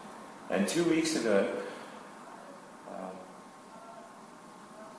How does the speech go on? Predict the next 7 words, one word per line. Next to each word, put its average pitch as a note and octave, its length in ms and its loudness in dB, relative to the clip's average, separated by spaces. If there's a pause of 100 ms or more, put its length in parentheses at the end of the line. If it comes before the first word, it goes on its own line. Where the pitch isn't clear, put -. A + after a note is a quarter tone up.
(1300)
God A#2 220 10
told C3 280 4
me A2+ 120 2
to A2 120 0
have B2 160 2
a B2 60 0
bath. - 540 4